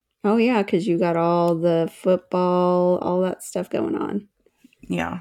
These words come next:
Speaker 2: So next Friday, we have a football game that's about two hours away on Friday night. And then we'll have to go back to the school by, like, nine o'clock in the morning on Saturday so that we can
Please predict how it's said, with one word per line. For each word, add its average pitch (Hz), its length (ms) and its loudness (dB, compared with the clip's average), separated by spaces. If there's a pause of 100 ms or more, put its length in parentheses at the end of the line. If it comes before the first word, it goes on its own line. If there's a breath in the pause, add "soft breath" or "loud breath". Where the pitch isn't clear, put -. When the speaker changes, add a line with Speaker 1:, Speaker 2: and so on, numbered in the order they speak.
Speaker 2:
So 170 440 -6
next 185 280 -6
Friday, 160 540 -4 (500 loud breath)
we 143 60 0
have 180 140 2
a 180 60 0
football 175 320 -2
game 160 300 -2
that's 156 180 -8
about 156 300 -4
two 180 160 -4
hours 170 260 -2
away 175 280 -4
on 175 180 -4
Friday 156 320 -2
night. 151 320 -6 (760 soft breath)
And 185 220 0
then 202 680 0 (280)
we'll 170 640 -4 (140)
have 175 360 -10
to 160 680 -10 (100)
go 165 180 -6
back 165 300 -2
to - 80 -12
the 160 120 -10
school 170 360 -8
by, 175 160 -4
like, 151 240 -4
nine 160 300 -6
o'clock 160 320 -4
in 165 80 -6
the 160 40 -4
morning 160 300 -2
on 165 160 -2
Saturday 170 800 -2 (560 loud breath)
so 185 300 -2
that 175 240 -2
we 170 240 -2
can 160 480 0